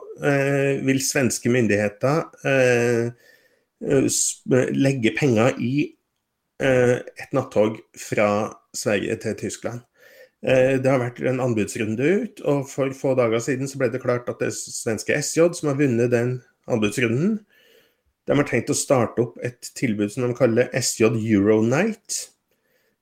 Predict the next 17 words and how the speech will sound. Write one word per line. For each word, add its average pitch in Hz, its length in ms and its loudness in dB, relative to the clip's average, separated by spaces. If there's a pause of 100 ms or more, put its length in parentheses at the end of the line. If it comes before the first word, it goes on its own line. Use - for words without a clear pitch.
Eh, 143 460 2 (400)
noe 135 500 -4
som 117 140 -4
da 104 140 0
kanskje - 580 -4
tyder 101 240 -2
på 101 80 -2
at 101 160 -4
de 98 80 -4
har 104 140 -4 (100)
ambisjoner 101 500 -2
om 104 140 -2
flere 104 720 -2
ruter 117 320 2
senere. 104 480 -2 (640)
Men, 139 460 2
eh, 139 500 0